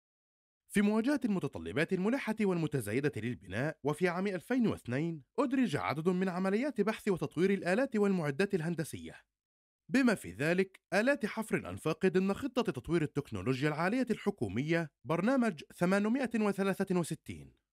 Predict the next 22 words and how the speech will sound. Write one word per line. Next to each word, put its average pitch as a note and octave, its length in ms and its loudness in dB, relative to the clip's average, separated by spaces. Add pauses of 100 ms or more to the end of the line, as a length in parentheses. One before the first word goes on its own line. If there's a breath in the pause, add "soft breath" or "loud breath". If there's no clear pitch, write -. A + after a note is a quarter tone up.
(480)
في F3+ 180 2
عام F3+ 220 0
ألفين A#3 440 0
وأربعة A2+ 540 -4 (180)
أطلقت A3+ 480 0
آلة E3+ 320 0
حفر F3 360 -2
أنفاق A3 340 -2
المترو G3+ 340 2
محلية A3+ 500 0
الصنع F3 460 -2
شيان C3 380 0
تشينغ F3 340 0
بنجاح F#3+ 560 0
في D#3+ 200 -4
شنغهاي، D3 760 -2
والتي B3 420 -2
يمكنها F#3+ 480 0
العمل A#3+ 400 2
في - 80 -6
التربة F#3+ 400 0
اللينة. D#2+ 460 -4